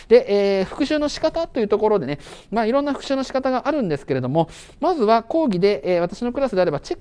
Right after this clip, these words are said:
クを入れますんでね、マーカーで。で、マーカー見たところ、まず納得できるまで読んどいてください。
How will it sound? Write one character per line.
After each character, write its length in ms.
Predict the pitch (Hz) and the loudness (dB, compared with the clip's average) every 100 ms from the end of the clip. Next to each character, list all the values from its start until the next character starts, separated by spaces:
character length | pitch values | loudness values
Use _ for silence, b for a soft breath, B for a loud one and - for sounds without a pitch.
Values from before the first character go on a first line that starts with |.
| - | 0
ク 80 | |
を 40 | 147 | 2
入 60 | |
れ 60 | 131 | 2
ま 120 | 143 | 0
す 100 | 135 | -4
ん 80 | 135 | -4
で 80 | 113 | -2
ね、 140 | 147 - | -2 -2
マ 140 | 175 | -4
ー 40 | 165 | 0
カ 140 | 160 | 2
ー 20 | |
で。 180 | 143 - B B B | 2 0 B B B
で、 100 | 175 | -2
マ 160 | 196 311 | 0 -2
ー 40 | |
カ 100 | 339 | -2
ー 40 | 330 | -2
見 100 | 370 | 0
た 100 | 269 | 0
と 100 | 208 | 4
こ 120 | 220 | 6
ろ、 80 | 202 | 6
ま 120 | 220 | 4
ず 80 | 156 | 2
納 140 | 208 | 0
得 260 | - 349 330 | 0 -2 -2
で 120 | 330 | 0
き 100 | 330 | 0
る 80 | 226 | 0
ま 120 | 220 | 2
で 80 | 139 | 2
読 140 | 156 | 2
ん 60 | 208 | 0
ど 60 | |
い 60 | 165 | -2
て 100 | 117 | -4
く 80 | 117 | -8
だ 80 | |
さ 100 | 101 | -4
い。 80 | 135 | -4